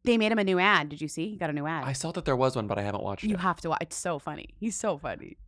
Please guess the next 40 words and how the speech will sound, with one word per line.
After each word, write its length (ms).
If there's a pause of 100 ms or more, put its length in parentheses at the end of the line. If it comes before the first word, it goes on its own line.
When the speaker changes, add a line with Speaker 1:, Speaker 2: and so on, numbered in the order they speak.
(160)
Speaker 2:
There's 160
something 260
else 160
about 160
it, 120
too, 180
where 140
it's, 140
like, 260
because 340
of 220 (260)
how 320
in 140
conversation 1160 (140)
celebrities 480
are 160
with 160
their 140
fans 580 (180)
all 260
the 100
time 420
now, 480
like, 320 (200)
it's 180
so 500
much, 300
we 120
talked 280
about 200
this 120
before, 360
but, 180
Speaker 1:
It's 60
Speaker 2:
like, 80
Speaker 1:
much 280
easier 360
to 120
identify 1000
these 440